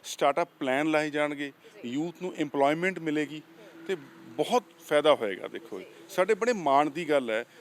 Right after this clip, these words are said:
Speaker 1: ਰਵਨੀਤ ਸਿੰਘ ਜੀ ਨੂੰ, ਬਿੱਟੂ, ਬਿੱਟੂ ਜੀ ਨੂੰ ਇਸ ਦੀ ਨੁਮਾਇੰਦਗੀ ਦਿੱਤੀ ਗਈ ਹੈ।
Speaker 2: ਹੂੰ।
Speaker 1: ਇੰਨਾ ਵੱਡਾ ਮੰਤਰੀ, you know, ਮੰਤਰਾਲੇ ਹੈ, ਉੱਥੇ ਭੇਜਿਆ ਉਹਨਾਂ ਨੂੰ। ਔਰ ਮੈਨੂੰ ਪੂਰੀ ਉਮੀਦ ਹੈ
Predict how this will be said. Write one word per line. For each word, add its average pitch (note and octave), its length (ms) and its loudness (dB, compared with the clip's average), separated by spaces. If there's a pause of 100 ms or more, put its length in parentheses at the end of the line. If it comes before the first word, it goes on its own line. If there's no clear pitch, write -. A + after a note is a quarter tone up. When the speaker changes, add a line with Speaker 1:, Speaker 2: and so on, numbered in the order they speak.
(120)
Speaker 1:
ਰਵਨੀਤ C3 320 -4
ਸਿੰਘ C#3+ 200 -8
ਜੀ D3 60 -4
ਨੂੰ, D3 100 -2
ਬਿੱਟੂ, C3 360 -8
ਬਿੱਟੂ C3 260 -8
ਜੀ C3+ 180 -6
ਨੂੰ D3+ 280 -8 (200)
ਇਸ C3+ 220 -10
ਦੀ C#3 200 -6
ਨੁਮਾਇੰਦਗੀ A2+ 480 -6
ਦਿੱਤੀ A#2 360 -12
ਗਈ G#2 240 -8
ਹੈ। C#3+ 40 -12
Speaker 2:
ਹੂੰ। - 220 -20 (220)
Speaker 1:
ਇੰਨਾ A#2 220 -2
ਵੱਡਾ A#2 180 0
ਮੰਤਰੀ, A2+ 360 -6
you A#2 280 -8
know, A#2 100 -4
ਮੰਤਰਾਲੇ G#2+ 560 -6
ਹੈ, B2+ 120 -8 (440)
ਉੱਥੇ F3+ 260 -2
ਭੇਜਿਆ A2+ 340 -4
ਉਹਨਾਂ G2+ 240 -8
ਨੂੰ। C#3 100 -12 (320)
ਔਰ F3 100 -4
ਮੈਨੂੰ G3+ 240 -6
ਪੂਰੀ G#3+ 400 -4
ਉਮੀਦ D3 260 -4
ਹੈ E2 80 -8